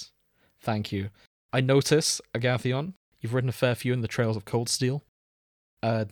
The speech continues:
this reminds me very much of Estelle and Josette and how they interact, and I don't know if that was intentional or not, but I just wanted to point out that similarity,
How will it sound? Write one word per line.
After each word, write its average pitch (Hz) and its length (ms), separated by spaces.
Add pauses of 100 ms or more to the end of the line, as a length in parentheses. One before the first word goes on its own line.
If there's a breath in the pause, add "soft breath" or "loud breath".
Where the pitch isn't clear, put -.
(120)
this 151 220
reminds 135 380
me 147 100
very 131 240
much 131 220
of 131 120
Estelle 120 520
and 107 180
Josette 113 520
and 107 100
how 107 160
they 101 160
interact, 123 640 (320)
and 104 360 (220)
I 113 60
don't 110 160
know 107 40
if 104 100
that 104 100
was 104 100
intentional 117 480
or 117 80
not, 123 300
but - 100
I 107 60
just 107 180
wanted 101 160
to - 80
point 107 300
out 107 100
that 104 140
similarity, 117 720